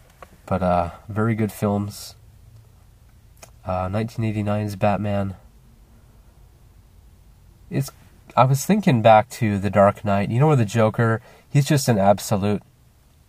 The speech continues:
like, we get introduced to him, he's already the Joker. We don't know where he came from. We don't know where he got these scars.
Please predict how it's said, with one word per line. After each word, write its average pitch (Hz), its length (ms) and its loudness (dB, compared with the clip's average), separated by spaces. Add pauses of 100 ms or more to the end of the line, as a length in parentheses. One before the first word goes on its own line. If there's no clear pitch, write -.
like, 113 180 2
we 147 100 4
get 185 140 2
introduced 120 460 2
to 127 80 2
him, 113 100 2
he's 170 260 2
already 127 260 6
the 104 100 2
Joker. 85 560 -4 (1120)
We 101 80 -2
don't 123 180 2
know 127 260 6
where 113 240 6
he 107 60 2
came 131 360 0
from. 82 420 -4
We 92 100 0
don't 95 180 0
know 92 360 2 (840)
where 113 180 4
he 120 80 4
got 120 260 2
these 104 240 -4
scars. - 800 -4